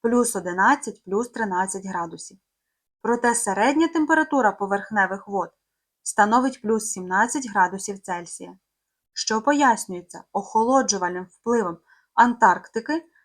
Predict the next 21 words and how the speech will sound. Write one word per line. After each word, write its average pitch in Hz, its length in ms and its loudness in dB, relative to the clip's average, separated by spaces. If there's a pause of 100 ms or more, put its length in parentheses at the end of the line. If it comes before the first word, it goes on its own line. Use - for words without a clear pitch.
(160)
та 226 120 2
відкритою 226 640 -2
межею 190 640 -2
з - 100 -20
Південним 196 640 -2
океаном. 180 500 -8 (800)
Найтепліша 254 640 2
частина 269 520 0
океану — 254 640 0 (300)
північна. 220 720 -2 (640)
Вона 247 420 6
оточена 277 540 0
материками 220 760 0 (440)
та 202 120 0
позбавлена 220 720 6
притоку 240 580 0
холодних 190 640 -4
вод, 165 200 -6 (460)
тому 202 260 0
добре 202 340 2
прогрівається. 196 880 -4